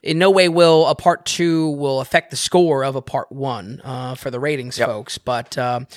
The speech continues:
Speaker 1: we'll see if part, part two can bring it together and, and hopefully at least make a experience that can go on my alternative watch list. <laughs> We're gonna go ahead and give Mission Impossible Dead Reckoning Part One a sixty-nine.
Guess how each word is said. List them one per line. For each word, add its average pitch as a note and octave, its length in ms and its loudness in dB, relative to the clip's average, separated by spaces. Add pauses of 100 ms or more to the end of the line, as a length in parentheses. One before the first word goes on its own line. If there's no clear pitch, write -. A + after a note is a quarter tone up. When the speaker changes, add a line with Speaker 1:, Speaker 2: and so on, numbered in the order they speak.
(260)
Speaker 1:
we'll D#3 100 0
see G#3 220 0
if F#3+ 80 -4
part, E3+ 340 2
part D#3+ 180 -2
two D#3+ 140 -4
can C#3 160 -8
bring C#3+ 160 -4
it C3 80 -8
together B2+ 560 -6
and, B2 180 -8
and C3+ 180 -10
hopefully F3 400 0
at C#3 60 -4
least D3 360 -6
make C#3 340 -6
a B2+ 240 -6
experience C3 800 -6
that B2 260 -6
can B2+ 160 -10
go B2+ 220 -4
on C3+ 320 -8
my C#3 160 -6
alternative C3 680 -12
watch - 240 -16
list. - 420 -4 (240)
<laughs> G3 220 2
We're G#3+ 160 8
gonna G3+ 220 6
go F#3+ 220 8
ahead E3+ 260 4
and D3+ 160 -2
give D#3+ 160 2
Mission G#3 300 4
Impossible D3 500 2
Dead F#3+ 320 2
Reckoning D#3+ 680 0
Part E3 300 4
One C#3+ 320 0
a C3+ 80 -8
sixty-nine. C3 1040 -10